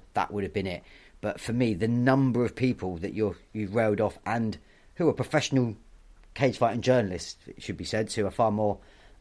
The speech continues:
uh, knowledgeable than me, it's never a forty-nine forty-six. And you know me, I'm, Jones is one of his most strongest advocates, but that was a close fight, and I don't remember him looking as normal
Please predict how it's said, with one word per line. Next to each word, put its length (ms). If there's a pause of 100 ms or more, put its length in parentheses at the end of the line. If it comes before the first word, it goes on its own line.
uh, 140
knowledgeable 560
than 180
me, 320 (400)
it's 100
never 360
a 20
forty-nine 480
forty-six. 500
And 200
you 160
know 120
me, 160
I'm, 320 (140)
Jones 340
is 140 (140)
one 160
of 80
his 100
most 300 (400)
strongest 600
advocates, 680 (100)
but 240 (540)
that 200
was 160
a 60
close 300
fight, 420
and 100
I 120
don't 160
remember 580
him 400
looking 500
as 420 (600)
normal 880